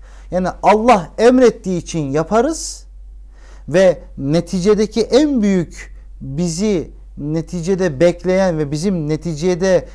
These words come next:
beklememiz gereken, daha doğrusu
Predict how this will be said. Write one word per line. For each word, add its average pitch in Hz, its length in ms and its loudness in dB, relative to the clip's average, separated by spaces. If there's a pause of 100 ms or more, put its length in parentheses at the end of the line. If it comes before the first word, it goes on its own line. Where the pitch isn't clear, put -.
(140)
beklememiz 185 840 2
gereken, 156 580 2 (1120)
daha 180 320 4
doğrusu 190 680 0